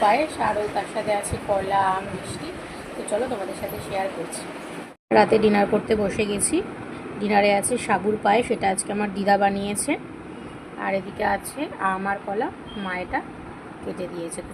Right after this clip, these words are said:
চলো ডিনারটা করে নিই। আর এদিকে আছে মিষ্টি, এটা আগে রাত্রিবেলা ভগবানকে সেবা দেওয়া হবে, তারপর আমরা সেই প্রসাদ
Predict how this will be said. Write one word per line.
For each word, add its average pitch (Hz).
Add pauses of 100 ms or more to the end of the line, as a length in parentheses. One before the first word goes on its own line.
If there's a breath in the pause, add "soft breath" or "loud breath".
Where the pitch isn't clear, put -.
চলো 208 (140)
ডিনারটা 185
করে 214
নিই। 302 (340)
আর 208
এদিকে 202 (140)
আছে - (120)
মিষ্টি, 202 (500 loud breath)
এটা 202 (100)
আগে 202
রাত্রিবেলা 202
ভগবানকে 190 (100)
সেবা 190
দেওয়া 196
হবে, 202 (760)
তারপর 175 (680 loud breath)
আমরা 185
সেই 220
প্রসাদ 226